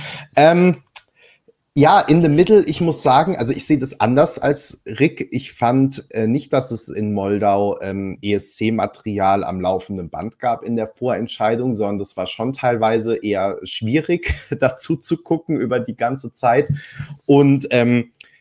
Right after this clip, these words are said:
Natalia hat da für mich absolut rausgestochen. Also das war für mich eigentlich ganz klar, dass es aus dieser Vorentscheidung nur sie werden kann.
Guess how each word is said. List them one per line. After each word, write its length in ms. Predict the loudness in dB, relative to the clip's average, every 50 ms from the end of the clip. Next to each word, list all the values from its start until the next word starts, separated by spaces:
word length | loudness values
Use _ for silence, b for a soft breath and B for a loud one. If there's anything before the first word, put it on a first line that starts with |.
| B B
Natalia 480 | -2 -2 -2 0 2 2 4 4 4 4
hat 140 | 2 2 0
da 80 | -2
für 140 | 0 0 0
mich 320 | 0 0 0 -2 -4 -8 _
absolut 560 | -8 -8 -6 -4 -2 -2 0 -2 -4 -4 -4
rausgestochen. 720 | -2 -2 -2 -2 -4 -8 -10 -12 -8 -8 -10 -8 -8 -10 -8
Also 220 | -8 -8 -8 -6
das 240 | -6 -8 -8 -4 -4
war 380 | -2 -2 -2 -2 -4 -6 _ _ _ _ _ _ _ _ _ _ _ _ _ -20 -8
für 140 | -4 -2 0
mich 260 | 0 0 -2 -4 -4
eigentlich 380 | -4 -2 0 -2 -2 -4 -4 _
ganz 320 | -4 -4 -4 -4 -6 -8
klar, 280 | -6 -2 0 0 0 0
dass 220 | -2 -4 -8 -8
es 300 | -8 -8 -8 -8 -12 -16 _ -8
aus 260 | -4 -4 -4 -4 -4
dieser 280 | -10 -8 -8 -8 -8
Vorentscheidung 1160 | -10 -8 -2 0 0 2 0 -2 -6 -8 -8 -6 -4 -2 -2 -2 -4 -4 -4 -6 -6 -8 -10 -10
nur 320 | -10 -8 -6 -4 -4 -4
sie 440 | -4 -4 -6 -6 -4 -4 -4 -6 -6 -8
werden 400 | -8 -4 -4 -4 -4 -4 -6 -8
kann. 400 | -6 -6 -4 -4 -2 -4 -6